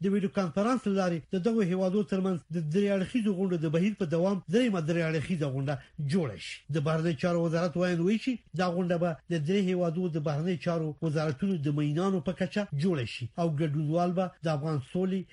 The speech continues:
امنیت، سیاسي او اقتصادي مسلو په اړه د ویډیو کنفرانس له لارې سره خبرې وکړي. د چارو کارپوهان د افغانستان سولې بهیر ته سیمه ییزه او نړیواله اجماع مهمه ګڼي، خو د سولې څخه ملاتړ لپاره د دغسې غونډو پر پیلو شک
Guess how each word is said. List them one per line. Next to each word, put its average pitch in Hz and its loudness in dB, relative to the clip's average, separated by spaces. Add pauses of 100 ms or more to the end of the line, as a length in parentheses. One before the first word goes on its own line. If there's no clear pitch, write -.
(200)
امنیت، 165 0 (100)
سیاسي 156 -2
او 175 0
اقتصادي 165 -2
مسلو 151 0 (100)
په 151 0
اړه 180 0 (140)
د - 0
ویډیو 170 0
کنفرانس 165 0
له 196 0
لارې 180 0
سره 185 2 (200)
خبرې 185 2
وکړي. - -16 (220)
د 135 -6
چارو 156 0 (120)
کارپوهان 160 0
د 160 2
افغانستان 170 0
سولې 208 0
بهیر 185 2 (100)
ته 185 -4
سیمه 180 2
ییزه 202 2
او 170 -2
نړیواله 165 2
اجماع 165 -2
مهمه 175 2 (100)
ګڼي، 127 0 (120)
خو 151 -4
د - 0 (120)
سولې 214 2
څخه 170 -2 (320)
ملاتړ 165 0 (120)
لپاره 196 0 (160)
د - 0 (100)
دغسې 196 0
غونډو 165 0 (100)
پر 170 0 (120)
پیلو 175 0
شک 156 -4